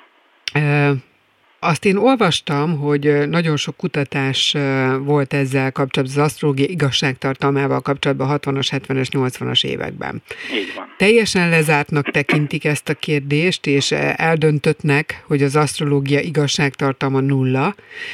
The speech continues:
Speaker 1: vagy, ö, léteznek még manapság is, ö, mostanság is ilyen kutatások?
Speaker 2: Kutatások ugyan léteznek, mert, ö, mindig vannak emberek, akik, akik, ö,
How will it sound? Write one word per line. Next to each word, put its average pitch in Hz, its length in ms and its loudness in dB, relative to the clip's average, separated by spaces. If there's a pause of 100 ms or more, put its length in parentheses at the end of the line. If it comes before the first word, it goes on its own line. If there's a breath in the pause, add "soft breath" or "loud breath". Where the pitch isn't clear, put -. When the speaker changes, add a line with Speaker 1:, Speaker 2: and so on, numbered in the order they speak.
(340 loud breath)
Speaker 1:
vagy, 180 460 2
ö, 160 280 4
léteznek 143 600 2
még 139 200 0
manapság 131 560 0
is, 123 200 -2
ö, 127 380 0
mostanság 127 840 -2
is 120 160 -2
ilyen 123 200 0
kutatások? - 800 -6 (1600 loud breath)
Speaker 2:
Kutatások 170 640 -2
ugyan 139 220 0
léteznek, 110 800 -2 (500 loud breath)
mert, 101 480 -4
ö, 104 100 0
mindig 110 280 -4
vannak 98 280 -2
emberek, 98 380 -2
akik, 95 400 -8
akik, - 400 -12
ö, 92 220 -6